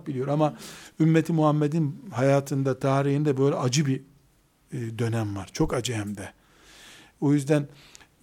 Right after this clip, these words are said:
baskı, ikrah kelimesini yaşamış bir ümmetiz biz. Bunu Yahudiler de yaşadılar. Her dönemde, hem Musa Aleyhisselam döneminde hem sonraki dönemde yaşadılar ama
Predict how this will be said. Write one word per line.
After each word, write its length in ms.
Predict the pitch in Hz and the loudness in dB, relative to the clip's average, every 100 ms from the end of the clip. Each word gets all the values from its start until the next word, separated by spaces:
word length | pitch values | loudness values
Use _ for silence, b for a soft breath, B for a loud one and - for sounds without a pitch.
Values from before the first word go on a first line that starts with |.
| - | 0
baskı, 520 | 131 123 - 180 127 - - | 2 2 2 2 2 0 -6
ikrah 480 | 147 - 139 151 139 - | -6 0 2 2 0 -4
kelimesini 640 | 139 135 135 131 - 151 | -2 0 0 0 0 2
yaşamış 580 | 143 135 143 151 139 - | 2 4 4 2 2 -2
bir 60 | 175 | -2
ümmetiz 540 | 120 113 104 - - | -2 -4 -6 -10 -12
biz. 300 | 113 - - _ _ _ B B B B - | -10 -12 -12 _ _ _ B B B B 2
Bunu 300 | 185 185 196 240 | 4 4 2 2
Yahudiler 680 | 151 160 175 175 202 196 151 | 6 8 6 4 2 2 2
de 60 | |
yaşadılar. 720 | 135 120 131 131 160 196 - - | 0 2 0 -2 2 2 0 -8
Her 280 | - 160 160 | 6 6 6
dönemde, 420 | 143 127 113 110 | 2 0 -4 -4
hem 80 | 139 | -2
Musa 220 | 147 127 | -2 -2
Aleyhisselam 420 | 147 127 143 131 127 | -2 -2 -2 -2 -4
döneminde 220 | 120 131 | -2 -2
hem 100 | 135 | 0
sonraki 440 | 143 139 131 123 | 0 2 0 -2
dönemde 340 | 131 127 127 139 | -2 -2 0 0
yaşadılar 440 | 135 143 135 233 | 0 -2 -2 0
ama 200 | 175 | 2